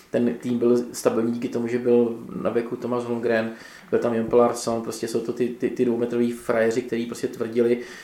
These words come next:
hru a oni nejsou jakoby špatní dopředu, ale prostě dostávají strašně moc gólů, při-, vzali si prostě nový hráče, který, eh, se potřebují zapracovat, prostě Burman není, není prostě typ, eh, a la Thomas Holmgren,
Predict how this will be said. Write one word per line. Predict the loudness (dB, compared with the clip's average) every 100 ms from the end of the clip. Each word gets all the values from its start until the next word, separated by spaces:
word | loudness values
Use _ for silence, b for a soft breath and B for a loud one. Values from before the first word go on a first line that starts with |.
| B
hru | 6 8 8 6
a | 4 4 4 4
oni | 6
nejsou | 6 8 8
jakoby | 10 8
špatní | 8 4 0 0
dopředu, | -2 0 0 0 -6 -16 -4
ale | -2
prostě | -2 -4
dostávají | -2 0 0
strašně | -2 -6 -6
moc | -2
gólů, | 4 6 6 4 2 B B B -4
při-, | -2 -2 -4 -14 -10
vzali | -8 -4 0 2
si | 0 -4
prostě | -6 -2 -2
nový | 0 0
hráče, | 0 0 0 0 0
který, | -2 -4 -4 -6 -10 B B B
eh, | -4
se | 0 -2
potřebují | 0 2
zapracovat, | 2 2 2 2 4 4
prostě | 2 -6 0 2 2 0
Burman | -2 0 0
není, | -2 -2 -4 -6
není | -6 -4 -2
prostě | -4 -4 0 0
typ, | 0 -2 0
eh, | 4 4 4
a | 2
la | 0
Thomas | 0 -2
Holmgren, | 0 0 2 2 2